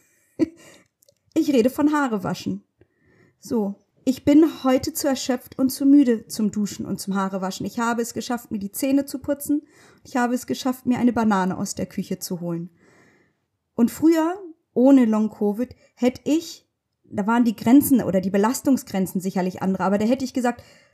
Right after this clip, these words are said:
„Komm, reiß dich zusammen, mach das mal noch, schaffst du schon, ähm, kannst du, solltest du leisten.“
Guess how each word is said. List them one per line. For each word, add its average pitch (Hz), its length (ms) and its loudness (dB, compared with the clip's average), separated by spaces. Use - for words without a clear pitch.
„Komm, 247 200 2
reiß 240 240 0
dich 247 160 -2
zusammen, 226 460 2
mach 220 200 0
das 262 180 -2
mal 233 140 4
noch, 233 260 0
schaffst - 400 -6
du 254 60 0
schon, 240 380 0
ähm, 196 380 2
kannst 285 380 4
du, 277 120 6
solltest 254 480 2
du 269 40 0
leisten.“ 240 580 0